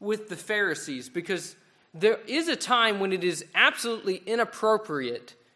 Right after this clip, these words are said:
to come to God with questions like the Pharisees did.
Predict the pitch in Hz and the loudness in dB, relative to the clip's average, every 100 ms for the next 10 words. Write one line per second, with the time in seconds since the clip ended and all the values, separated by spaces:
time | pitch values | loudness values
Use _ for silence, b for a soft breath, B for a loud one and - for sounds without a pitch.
0 | _ 151 - 214 220 202 170 170 160 147 | _ -14 -2 -2 0 -4 2 2 2 -2
1 | 143 - - 175 151 - 139 117 117 - | -6 -6 -8 -6 -6 -10 -12 -14 -14 -14
2 | - - b b b - 156 151 151 - | -14 -18 b b b -2 -2 -2 -8 2
3 | 175 185 - 135 120 131 120 135 | 4 4 2 -6 -4 -4 -4 -6